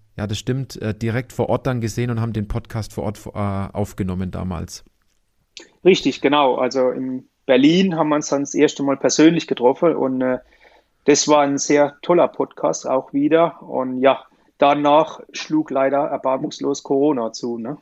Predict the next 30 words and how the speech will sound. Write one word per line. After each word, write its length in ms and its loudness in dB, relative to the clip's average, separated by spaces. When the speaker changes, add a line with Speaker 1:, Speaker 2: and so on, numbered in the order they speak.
Speaker 1:
Mhm, 320 -8
mhm, 260 -10
absolut. 480 -2
Und 140 -2
dann 200 -4
gab's 320 -4
keine 300 -2
wirklichen 320 -4
Veranstaltungen 720 -4
mehr 160 -2
und 60 -2
dann 160 -4
seitdem 380 -6
haben 160 -4
wir 160 -2
uns 260 -6
eigentlich 420 -6
nicht 200 -2
mehr 140 0
gesehen, 440 -2
außer 480 0
über, 480 0
über 220 -4
Teams 380 -4
oder 200 -2
über 200 -2
Telefonate 720 -2
an 120 -4
der 120 -4
Stelle. 380 -8